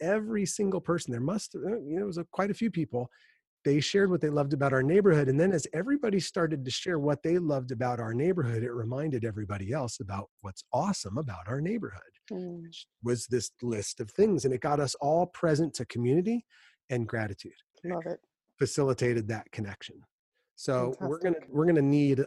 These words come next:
Speaker 1: a lot more of that going forward in,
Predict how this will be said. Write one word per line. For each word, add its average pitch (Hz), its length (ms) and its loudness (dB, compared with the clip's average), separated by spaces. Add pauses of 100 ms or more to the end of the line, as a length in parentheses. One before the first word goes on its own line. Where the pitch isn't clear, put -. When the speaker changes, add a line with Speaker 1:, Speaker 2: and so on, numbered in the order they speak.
Speaker 1:
a 120 60 -2
lot 120 260 0
more 120 220 0
of 107 100 -4
that 92 300 -8 (180)
going 117 220 0
forward 117 420 2 (100)
in, 107 400 -2